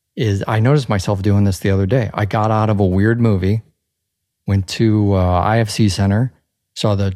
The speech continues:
totally fucked up movie. Nobody knew what to make of it. We all got outside. We're just staring at each other. And then there was sort of a rush to define what the hell we'd just seen. And the log line checklist you just gave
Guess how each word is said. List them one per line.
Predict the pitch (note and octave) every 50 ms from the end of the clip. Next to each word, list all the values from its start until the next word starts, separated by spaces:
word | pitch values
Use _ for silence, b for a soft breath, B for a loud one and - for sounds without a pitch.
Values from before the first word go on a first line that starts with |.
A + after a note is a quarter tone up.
| - -
totally | - - - C3 C3 B2+ C3+
fucked | A#2+ - - B2+ A#2 G#2+ - -
up | B2+ A2+ G#2
movie. | A2 A2 G#2+ G2 F2 F#2+ F#2+ F#2+
Nobody | F#2+ G2+ G#2+ A2+ A2+ C3 B2 B2
knew | A#2+ B2
what | A#2+ A#2 G#2+
to | - G#2+
make | G2+ F#2+ F#2 F2+ -
of | G2+ F#2+
it. | F#2 F#2+ B2+ F3
We | E3 - G2+
all | G2 A2 A#2+
got | A#2+ B2 B2
outside. | B2 A#2 - - G#2 F#2 E2+ F2 F#2
We're | F#2+ G2+
just | G2 G#2 A#2 G#2 - -
staring | - - A2+ G#2+ G#2 F#2
at | F2+ F2+ F2+
each | F2+ F2 -
other. | G2 F2+ E2 E2+ F2 F#2+ G#2 - _ _ _ _ _ _ _ _ _ _ _ _ -
And | A2+ G#2+ G2+ G2+
then | G#2 A2 A2
there | A2+ A2+
was | G#2+ G2+ -
sort | - - C#3+ C#3+ C#3
of | A2+ G#2
a | G2+ F#2+
rush | F2+ F2+ F#2+ G2+ A2+ A#2+ A#2 A2 G2 - - - -
to | - - F#2 F2+ F2 F2 F2 F2 F2 -
define | - F#2 - - - A2+ G#2+ A2 A2+ A2 G2+ G2 F#2 F#2
what | F#2+ G2+ G2+ -
the | G#2+
hell | F2+ F2 G2 G#2 G2
we'd | G2 F#2+ F2+ F2
just | - G2 F#2+ F2 -
seen. | - - - A#2+ A#2 F#2+ E2+ F2+ F2 - _ _ _ _ _ _ _ _ _ _ _ _ _ _ _ -
And | A#2 G#2+ G#2 G2+
the | F#2+
log | F#2 G2 A2 B2+ C3+ B2
line | A2+ G#2+ G#2 G#2 G2
checklist | - - C3 B2+ - - B2 G#2 - -
you | - G#2+
just | F2+ G2 F#2+ F2 - -
gave | A#2 A#2 A#2 G#2 F#2 F2 F2 F2+ F2+ -